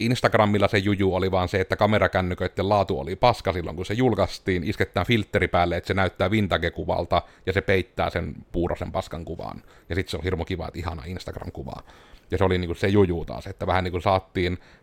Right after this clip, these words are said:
kännykkäkameran kuvista käyttökelpoisempia. Niin sitten tämä, että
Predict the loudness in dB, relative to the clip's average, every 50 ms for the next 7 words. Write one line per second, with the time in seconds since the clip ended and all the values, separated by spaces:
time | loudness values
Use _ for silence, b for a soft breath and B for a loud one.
0 | b 4 4 6 6 4 2 2 2 2 2 4 4 4 4 4 2 2 0 0
1 | 0 0 0 -2 -2 0 2 4 4 2 0 -2 -8 -8 -8 -12 -10 -10 -8 -8
2 | -10 -12 -12 -14 -12 -12 -12 -12 -14 b b b b b b b b b b b
3 | b -4 -2 -2 -2 -2 -2 0 2 2 4 4 2 2 0 -2 -2 0 0 0
4 | 0